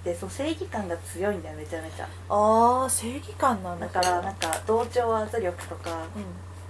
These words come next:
Speaker 1: 早川にはあんま通用しなくて、
Speaker 2: うん。
Speaker 1: その、早川違うって思ったら言っちゃうの。
Speaker 2: うん。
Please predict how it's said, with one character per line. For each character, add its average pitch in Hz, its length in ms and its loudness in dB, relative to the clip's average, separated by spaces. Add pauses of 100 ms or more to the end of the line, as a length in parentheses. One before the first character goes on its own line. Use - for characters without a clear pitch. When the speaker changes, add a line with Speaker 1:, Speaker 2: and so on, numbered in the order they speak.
(540)
Speaker 1:
早 233 160 0
川 180 180 -2
に 165 80 -4
は 170 100 -2
あ 175 40 -2
ん 180 60 -4
ま 180 80 0
通 185 220 -4
用 180 160 0
し - 120 -8
な 175 120 -6
く - 140 -12
て、 165 260 -4
Speaker 2:
う 185 260 0
ん。 - 20 -10
Speaker 1:
そ 208 100 -6
の、 180 260 -4 (300)
早 - 320 6
川 214 300 2
違 226 40 6
う 226 40 4
っ 226 40 -6
て 180 160 4
思 165 140 2
っ - 40 -10
た - 200 -4
ら 160 80 -2
言 175 140 0
っ 175 40 -8 (120)
ち 190 80 -2
ゃ 175 80 0
う 160 60 -6
の。 156 160 -10 (160)
Speaker 2:
う 202 40 0
ん。 180 120 -4